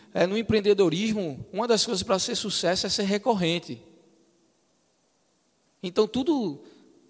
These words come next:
ah, exige de você uma renovação. É por isso que você não consegue impedir que os boletos parem de chegar na sua casa. <laughs> Mensalmente,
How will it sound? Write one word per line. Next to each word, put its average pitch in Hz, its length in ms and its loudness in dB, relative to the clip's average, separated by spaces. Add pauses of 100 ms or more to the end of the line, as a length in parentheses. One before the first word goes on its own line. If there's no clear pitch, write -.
(200)
ah, 175 380 -4
exige 190 400 2
de 220 100 -4
você 208 280 2
uma 247 100 2
renovação. 202 920 2 (400)
É 170 80 4
por 254 260 0
isso 247 160 0
que 269 80 -6
você 247 280 0
não 247 120 -6
consegue 220 480 0
impedir 214 440 2
que - 80 -8
os 202 100 -4
boletos 196 480 0
parem 214 320 0
de 226 60 -6
chegar 180 400 0
na 165 100 -2
sua 185 240 -4
casa. 139 420 -4 (880)
<laughs> 214 840 -14
Mensalmente, 208 960 2